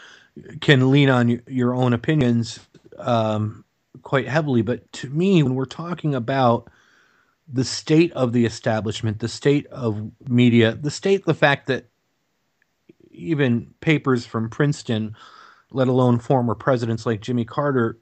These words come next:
call America now an official oligarchy, that special interest overpowers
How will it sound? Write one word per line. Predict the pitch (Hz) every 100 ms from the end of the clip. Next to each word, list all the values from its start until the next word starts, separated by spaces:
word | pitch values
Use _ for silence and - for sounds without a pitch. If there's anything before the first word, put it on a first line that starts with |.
| _
call | - 139 139 131
America | 123 120 123 123 120
now | 117 117 113 -
an | 135 120
official | 113 - 120 - 110 -
oligarchy, | 135 135 127 113 104 - - - - _ _ _
that | 117
special | - - 147 - 135
interest | 139 139 - 127 120 - - _ _ _ _ _ _ - _ _ _ _
overpowers | 151 139 131 123 135 127 123 120 110